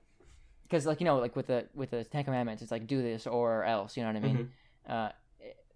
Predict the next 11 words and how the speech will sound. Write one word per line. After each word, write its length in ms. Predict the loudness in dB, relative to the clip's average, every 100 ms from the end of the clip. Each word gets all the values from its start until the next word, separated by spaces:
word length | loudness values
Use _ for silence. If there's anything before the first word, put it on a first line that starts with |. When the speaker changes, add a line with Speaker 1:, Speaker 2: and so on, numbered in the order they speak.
| -6
Speaker 1:
if 120 | 0
you 60 | 4
don't 180 | 4 6
have 220 | 4 2
that, 240 | 0 -2
still 600 | -10 -2 6 6 6 4 -4 _ _ -16 -8
the, 400 | 2 4 4 2 -4 _ _ -20 -16
the 400 | -8 -4 -4 -4 6
automatic 520 | 8 8 6 2 2
process, 520 | 4 4 4 0 -4 -10 -10
uh, 120 | -8